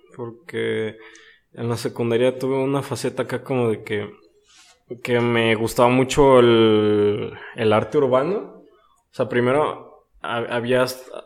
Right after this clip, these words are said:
eh, investigado sobre el muralismo y así terminé llegando al, pues, digamos que es una nueva especie de muralismo, el arte callejero. Este,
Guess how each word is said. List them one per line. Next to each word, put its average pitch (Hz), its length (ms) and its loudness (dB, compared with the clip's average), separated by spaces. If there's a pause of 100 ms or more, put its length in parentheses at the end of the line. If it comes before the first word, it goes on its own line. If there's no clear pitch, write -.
eh, 110 640 0 (340)
investigado 120 440 2
sobre 117 300 2
el 104 180 0
muralismo 127 880 -2 (760)
y 160 320 -2
así 127 340 -4
terminé 131 340 2
llegando 135 400 2
al, 113 280 2 (420)
pues, - 880 -12
digamos 117 380 -8
que - 120 -10
es 120 120 -12
una 123 220 -6
nueva 120 260 -4
especie 120 640 -8
de 110 160 -6
muralismo, 127 960 -10 (500)
el 113 100 -8
arte 117 240 -6
callejero. 131 760 -2 (560)
Este, 110 800 -4